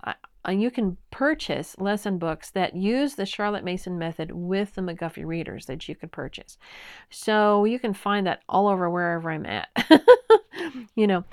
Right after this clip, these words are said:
But anyway, so that's the McGuffies, and I do suggest that as something you might wanna use with your own children. Now, um, with that,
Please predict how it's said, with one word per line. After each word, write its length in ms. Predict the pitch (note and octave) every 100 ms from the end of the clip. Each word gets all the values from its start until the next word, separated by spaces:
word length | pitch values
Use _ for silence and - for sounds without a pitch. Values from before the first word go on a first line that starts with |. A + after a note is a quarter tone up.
| - A#3+ -
But 120 | A#3
anyway, 420 | D#4 B3+ F#3+ F#3
so 200 | - A3+
that's 320 | A3+ D4 F4
the 80 | B3+
McGuffies, 460 | A3 G3+ E3+ D#3+ -
and 160 | G3 G#3+
I 140 | A3+
do 200 | A#3 C4+
suggest 480 | C#4+ A#3 G3+ F#3 -
that 240 | F3 E3
as 140 | E3 -
something 420 | F#3 F3+ F3 E3 -
you 200 | F3 G3
might 260 | F#3+ F#3+
wanna 160 | F3 F3
use 280 | E3 E3 -
with 160 | D#3
your 160 | - -
own 120 | -
children. 380 | - - - - _ _ _ _ - - - -
Now, 320 | A#3 A3+ -
um, 340 | A3+ G#3 G#3 G3 - - - - _
with 480 | G#3 B3+ G4+ A4 -
that, 680 | F#3 D#3+ E3 A3 D#4 -